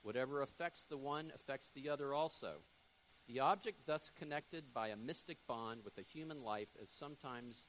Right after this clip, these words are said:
has been called the external soul. It is perfectly true that in the stories,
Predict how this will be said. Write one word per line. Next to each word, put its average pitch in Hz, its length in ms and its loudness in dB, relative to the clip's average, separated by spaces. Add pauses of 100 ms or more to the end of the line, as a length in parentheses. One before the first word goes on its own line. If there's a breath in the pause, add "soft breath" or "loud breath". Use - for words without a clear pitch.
has 107 120 -6
been 101 200 -10
called 107 460 2 (140)
the 107 120 -4
external 127 580 -6
soul. 98 460 -4 (840)
It 127 140 -2
is 127 120 -2
perfectly 208 540 2
true 147 360 -2
that 131 140 0
in 120 100 -6
the 110 60 -6
stories, 151 800 -4